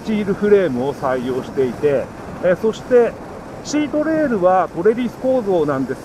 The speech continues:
が、メインフレームに対してボルトオンとなっている、まあ、そういった構造になっているわけですが、操りやすくもあり、そしてこのようにちょっと荒れた峠道を走っていても、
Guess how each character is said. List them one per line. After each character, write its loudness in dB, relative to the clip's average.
が、 4
メ 0
イ 2
ン 4
フ -6
レ 8
ー 4
ム 0
に -2
対 2
し -8
て 4
ボ 0
ル 0
ト 4
オ 4
ン -2
と -2
な 0
っ -12
て -8
い -4
る、 -4
ま -4
あ、 -6
そ 0
う -2
い -8
っ -10
た 0
構 0
造 2
に 2
な 2
っ -2
て -6
い -4
る -2
わ 2
け -8
で -6
す -10
が、 0
操 2
り -4
や 6
す -16
く -2
も 2
あ 2
り、 -6
そ -6
し -12
て 2
こ -6
の 0
よ 2
う -2
に -2
ち 0
ょ 4
っ 0
と -2
荒 0
れ -2
た 0
峠 0
道 0
を -2
走 -10
っ -10
て -4
い -2
て -2
も、 2